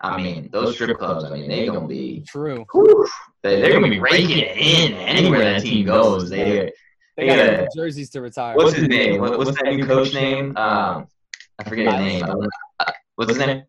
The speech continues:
Speaker 2: Silas?
Speaker 1: Yes. Yeah, I think you're right. Yeah,
Speaker 2: I
Speaker 1: yeah, yeah.
Speaker 2: I think I'm
Speaker 1: He,
Speaker 2: right.
Speaker 1: um, that new coach, he's gonna have his hands full, but, I mean, yeah, I mean,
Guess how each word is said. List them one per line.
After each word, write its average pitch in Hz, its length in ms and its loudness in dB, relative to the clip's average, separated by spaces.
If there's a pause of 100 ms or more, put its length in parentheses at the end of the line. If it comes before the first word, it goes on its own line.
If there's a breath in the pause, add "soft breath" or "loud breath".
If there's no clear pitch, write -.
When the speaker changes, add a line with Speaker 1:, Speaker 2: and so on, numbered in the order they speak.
(300)
Speaker 2:
Silas? 135 500 -8 (1120)
Speaker 1:
Yes. 107 1000 0
Yeah, 113 180 -2
I 113 60 2
think 147 140 -4
you're - 160 -8
right. - 180 -14 (500)
Yeah, 120 100 4
Speaker 2:
I - 20 4
Speaker 1:
yeah, 113 160 6
yeah. - 160 0 (220)
Speaker 2:
I 131 60 -12
think - 180 -12
I'm 104 60 -12
Speaker 1:
He, 160 300 4
Speaker 2:
right. 147 80 4
Speaker 1:
um, 135 300 0 (320)
that 170 220 2
new 208 80 4
coach, 175 300 4
he's - 200 -6
gonna 139 160 -2
have 95 100 -6
his 107 100 -6
hands 104 160 -6
full, 107 280 -4
but, - 200 -12
I - 80 -18
mean, - 320 -16 (480)
yeah, 143 440 0
I 110 180 0
mean, 104 320 -6